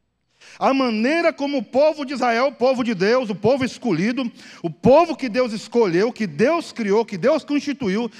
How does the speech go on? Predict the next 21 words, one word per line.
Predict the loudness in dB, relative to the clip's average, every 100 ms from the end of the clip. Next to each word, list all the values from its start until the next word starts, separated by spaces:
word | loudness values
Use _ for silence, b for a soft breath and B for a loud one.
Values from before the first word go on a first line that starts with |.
| B B
para | 2 2
estar | 2 -2 -4
sobre | -2 -2 -2
Israel, | -2 0 2 0 -2 -8
sobre | -4 0 2
a | 2
nação | 0 -4 -2 -2 0 -4 -10 B B
do | -2 0
mundo | 2 0 0
naquela | -4 -2 0 2
época, | 2 -2 -6 -8 B B B
que | 0
estava | 0 -4 -4 0 2 2 0
vivendo | -2 -2 -2
uma | -2 -2
situação | -2 -2 0 0 0 -2 B B
deplorável, | 2 4 4 4 2 2 0 0 -4
estava | -6 -2 0 0 0 -2 B B B B _ _
derrotada | 2 4 4 2 -2 -4
espiritualmente, | -4 -4 -2 0 2 0 0 -2 -2
moralmente, | 2 6 6 6 4 2 0 -2 -4 -4 -4 -6